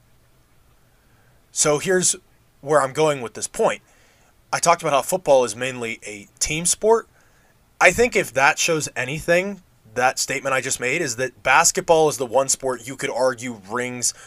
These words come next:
to a specific player because specific players can make the difference. It can take a team of scrubs and LeBron James to a team of scrubs and LeBron James and Anthony Davis from missing the playoffs entirely to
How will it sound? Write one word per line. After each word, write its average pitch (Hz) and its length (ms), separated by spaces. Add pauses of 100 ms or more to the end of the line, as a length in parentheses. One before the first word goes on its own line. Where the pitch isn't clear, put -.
(140)
to 143 160
a 123 40
specific - 600
player 156 300
because 123 280
specific - 840
players 135 600 (220)
can 139 320
make 147 280
the 131 120
difference. - 600 (920)
It 135 160
can 165 160
take 160 240
a 156 80
team 165 260
of 156 100
scrubs 147 360
and 151 100
LeBron 135 420
James 120 460
to 127 260
a 123 40
team 131 460 (320)
of 127 120
scrubs 127 600
and 120 240
LeBron 117 400
James 120 320
and 117 60
Anthony 110 260
Davis 131 500 (300)
from 127 340
missing 151 320
the 127 60
playoffs 139 400
entirely 123 600
to 120 440